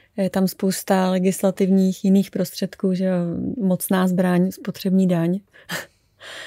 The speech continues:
eh, kde jde poměrně dobře regulovat spotřebu do určité míry, než začne, eh, se ilegalizovat, jo, zase, když to přeženeme. Další, dalším typem regulace je omezení prodeje,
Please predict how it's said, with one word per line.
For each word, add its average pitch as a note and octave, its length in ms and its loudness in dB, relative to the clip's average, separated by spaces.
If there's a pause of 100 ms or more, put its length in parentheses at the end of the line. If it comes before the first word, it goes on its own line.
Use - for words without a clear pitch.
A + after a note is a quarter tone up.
(240)
eh, G3+ 40 0 (380)
kde F#3 360 2
jde F3+ 220 0
poměrně F#3 400 2
dobře F#3 320 2
regulovat F3+ 640 0
spotřebu F#3 500 -2
do F3+ 100 2
určité F#3+ 400 -2
míry, F#3 300 2
než F#3 240 -4 (380)
začne, F#3 460 -2 (520)
eh, F#3 360 -4
se - 180 -8
ilegalizovat, F#3+ 840 4 (120)
jo, G3 80 -4
zase, G3 360 -6 (180)
když G#3 140 -10
to F#3+ 120 -6
přeženeme. F#3+ 600 2 (640)
Další, G3 720 0
dalším F#3+ 600 0
typem F#3 640 0 (420)
regulace F#3+ 640 0
je F#3 220 0
omezení F#3+ 580 2
prodeje, F#3 500 0